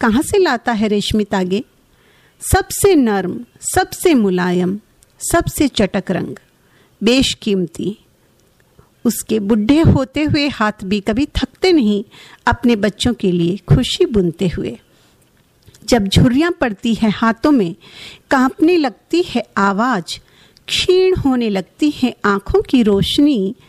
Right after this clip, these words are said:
वो और भी साध लेता है अपने हाथ, ताकि उसके बाद भी खाली ना रहे उसके बच्चों का दामन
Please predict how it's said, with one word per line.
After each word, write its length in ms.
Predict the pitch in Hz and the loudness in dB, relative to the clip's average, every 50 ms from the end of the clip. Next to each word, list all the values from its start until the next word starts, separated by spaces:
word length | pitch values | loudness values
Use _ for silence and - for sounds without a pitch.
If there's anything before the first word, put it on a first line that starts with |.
| _ _ _ _ _ _ _ _ | _ _ _ _ _ _ _ _
वो 220 | 202 196 208 - - _ | -2 -2 -2 -2 -2 _
और 240 | 247 233 254 269 285 | 2 2 2 2 2
भी 240 | 240 - - 254 240 | 0 -2 -4 -4 -4
साध 420 | - - - 226 214 208 190 175 | -4 -2 -2 0 0 0 0 -2
लेता 340 | 196 185 185 180 180 - 240 | -2 0 0 -2 -2 0 -2
है 320 | 262 254 - 196 170 - - - - - - - - _ _ _ _ _ - | -2 0 0 -2 -4 -4 -8 -14 -20 -20 -20 -20 -20 _ _ _ _ _ -6
अपने 300 | - - - 180 175 175 | -6 -4 -2 0 0 0
हाथ, 440 | 156 - - 190 - - - - _ _ _ _ _ _ | 0 -2 -2 -4 -4 -4 -8 -16 _ _ _ _ _ _
ताकि 360 | - 233 220 202 - - 214 208 | 0 0 0 0 -2 -2 -2 -2
उसके 260 | 185 - - - 185 | -2 -4 -4 -4 -4
बाद 340 | 180 190 190 196 196 175 175 | -2 -2 -2 -2 -2 -4 -6
भी 300 | - - 175 175 - - _ _ _ _ - | -4 -4 -4 -4 -6 -10 _ _ _ _ -12
खाली 400 | - - - 285 277 294 339 370 | -6 -2 0 0 2 2 2 2
ना 160 | 302 247 214 | 2 0 0
रहे 340 | 196 190 180 160 180 185 - - _ _ _ _ _ _ | -2 -2 -2 -2 -2 -4 -6 -10 _ _ _ _ _ _
उसके 260 | 220 185 - - 202 190 | -6 -6 -2 -2 -2 -2
बच्चों 420 | 180 185 190 - - - 240 220 | 0 -2 -4 -4 -4 -2 -2 -2
का 160 | 196 - 180 | -2 -4 -4
दामन 460 | 160 151 170 175 165 185 196 202 208 | -4 -4 -4 -2 -4 -4 -4 -6 -10